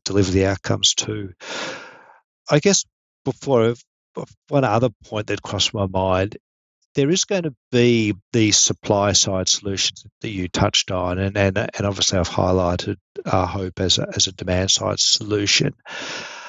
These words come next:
How I think about this, it's more of a continuum. So it's not like one or the other. It's how they're linking into each other.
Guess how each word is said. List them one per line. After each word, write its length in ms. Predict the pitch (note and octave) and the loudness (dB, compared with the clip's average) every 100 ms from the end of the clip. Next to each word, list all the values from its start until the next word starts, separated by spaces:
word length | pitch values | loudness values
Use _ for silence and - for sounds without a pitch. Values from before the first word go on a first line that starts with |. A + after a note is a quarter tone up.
| - _ - | -18 _ -8
How 340 | - D3+ D#3+ | 0 2 4
I 200 | A#2 B2 | 2 0
think 280 | B2 - B2+ | -2 -4 0
about 440 | A#2 - F2+ F2+ G2 - | 0 2 2 0 -4 -4
this, 460 | G2 F#2+ - - - | 0 0 0 -2 -6
it's 640 | - A2 - - - - - _ _ - | -2 -2 0 2 4 4 0 _ _ -6
more 160 | B2+ D#3+ | 2 4
of 80 | A#2+ | 4
a 80 | |
continuum. 680 | - G2 - G#2+ G#2 F#2+ F#2+ _ - | 0 -2 0 -2 -2 -6 -6 _ -10
So 160 | A#2+ | -6
it's 200 | G2+ - | -4 -4
not 240 | B2 B2 A#2 | 0 0 2
like 340 | G2+ F#2+ - - _ _ _ | 2 2 -2 -16 _ _ _
one 240 | B2 A2 G2+ | -2 0 0
or 240 | F#2+ F#2 | -2 -2
the 160 | F#2 F#2 | 0 0
other. 320 | F#2+ F#2 G2 | 0 -2 -6
It's 160 | G#2+ | -6
how 260 | - B2+ D3+ | -6 -2 0
they're 200 | C#3 G#2+ | 2 2
linking 420 | G2 A2+ - G2+ | 2 0 -2 -6
into 380 | F#2+ G2 G#2+ G2 | -6 -6 -4 -2
each 240 | F#2+ - | 0 0
other. 320 | - - - | 0 0 -2